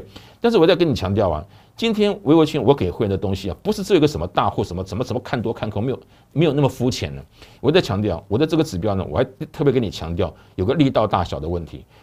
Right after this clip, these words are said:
如果大户，大户当天不管做多做空，如果那个力道是小小的话，那，那就是标准一个叫做区间盘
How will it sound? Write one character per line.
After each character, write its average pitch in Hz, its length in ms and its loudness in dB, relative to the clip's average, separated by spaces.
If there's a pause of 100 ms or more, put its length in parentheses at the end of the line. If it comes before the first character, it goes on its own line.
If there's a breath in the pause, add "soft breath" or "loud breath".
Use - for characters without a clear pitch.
(100)
如 190 140 4
果 196 80 8
大 185 180 6
户， 170 120 -2
大 180 160 0
户 156 80 4
当 151 100 2
天 151 80 -2
不 165 80 -2
管 98 160 0
做 104 160 -2
多 107 120 2
做 107 160 0
空， 110 140 -6
如 139 60 2
果 143 200 4
那 160 100 -2
个 165 60 2
力 156 120 2
道 139 100 2
是 139 120 -2
小 110 200 0
小 76 160 -4
的 82 100 -4
话， 85 240 -4 (380 soft breath)
那， 156 160 4 (120)
那 147 120 4
就 135 100 2
是 - 120 -2
标 120 120 2
准 98 80 0
一 80 60 -6
个 87 60 -2
叫 95 80 -2
做 90 100 -2
区 98 160 -8
间 92 180 -6
盘 - 160 -14